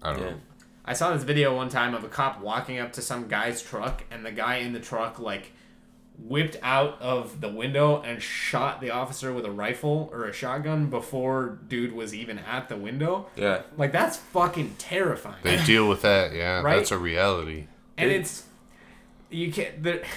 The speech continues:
Speaker 3: it's so fucking gray, and there's so many different situations, and you just, like, if that's the fucking deal, if you can't even get up to the window to talk to somebody, and they, and they fucking whip around and shoot you, you gotta be fucking ready and on a high alert for that to happen at any time, because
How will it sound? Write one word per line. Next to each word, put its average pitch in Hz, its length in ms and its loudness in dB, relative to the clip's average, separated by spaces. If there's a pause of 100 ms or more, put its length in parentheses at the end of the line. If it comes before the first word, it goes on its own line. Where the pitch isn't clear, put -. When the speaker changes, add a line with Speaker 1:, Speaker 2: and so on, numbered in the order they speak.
(800)
Speaker 3:
it's 147 180 0
so 185 360 6
fucking 151 420 0
gray, 123 280 -2 (180)
and 131 160 -2
there's 131 240 0
so 185 400 4
many 139 240 2
different 127 380 -2
situations, 131 680 -4
and 151 180 0
you 185 60 2
just, 180 240 0
like, 175 260 4 (400)
if 175 140 2
that's 220 260 4
the 254 100 4
fucking 165 400 2
deal, 175 260 6
if 160 160 -2
you 160 80 -4
can't 196 300 -2
even 180 240 0
get 160 160 4
up 185 140 6
to 170 60 -6
the 147 100 2
window 151 340 2
to 147 60 0
talk 139 320 0
to - 60 -10
somebody, 185 600 0
and 147 140 2
they, 123 280 0
and 135 100 -4
they 127 100 0
fucking 147 420 -2
whip 147 160 4
around 139 320 2
and 113 100 -4
shoot 151 280 -2
you, 214 280 -2 (540)
you 262 100 0
gotta 330 140 10
be - 80 2
fucking 254 360 2
ready 226 280 4
and 180 100 0
on 180 120 2
a 180 40 0
high 196 220 4
alert 185 240 2
for 175 60 -4
that 170 160 4
to 170 60 2
happen 175 300 2
at 170 140 0
any 190 240 0
time, 180 420 -2
because 151 600 -2